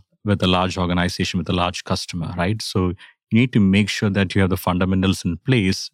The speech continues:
and those fundamentals are strong and can scale to serve those larger customers. So getting a view into how these large customers think, like,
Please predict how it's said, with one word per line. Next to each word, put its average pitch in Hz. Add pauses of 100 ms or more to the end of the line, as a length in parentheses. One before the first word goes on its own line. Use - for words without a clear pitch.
and 95
those 92
fundamentals 95
are 92
strong 107
and 92
can 98
scale 101 (380)
to -
serve 98
those 98
larger 95
customers. - (400)
So -
getting 123
a 107
view 113
into 107
how 104
these 98
large 90
customers 92
think, 123
like, 82